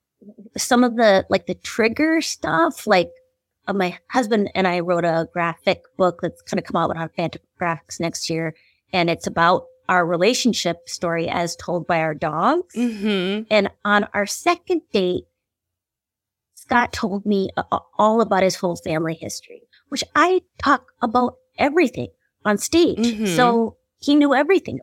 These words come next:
Speaker 1: about me. And there's a Wikipedia entry. So he dumped everything about his life on me on, on our second date.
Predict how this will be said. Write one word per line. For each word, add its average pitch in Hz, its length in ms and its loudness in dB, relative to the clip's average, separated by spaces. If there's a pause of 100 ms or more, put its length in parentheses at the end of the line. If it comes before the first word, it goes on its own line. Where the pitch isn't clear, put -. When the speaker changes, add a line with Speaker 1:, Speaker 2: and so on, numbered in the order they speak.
Speaker 1:
about - 240 -20
me. - 340 -8
And 202 160 2
there's 208 140 2
a 196 80 0
Wikipedia 277 640 2
entry. 170 580 -2 (500)
So 240 720 0 (220)
he 302 340 2 (380)
dumped 233 340 2 (180)
everything 233 460 0
about 208 220 2
his 214 400 -6 (100)
life 175 300 2 (180)
on 185 140 2
me 175 200 0
on, 175 140 0 (240)
on 170 120 -4
our 170 100 -2
second 160 240 -6
date. 143 180 -4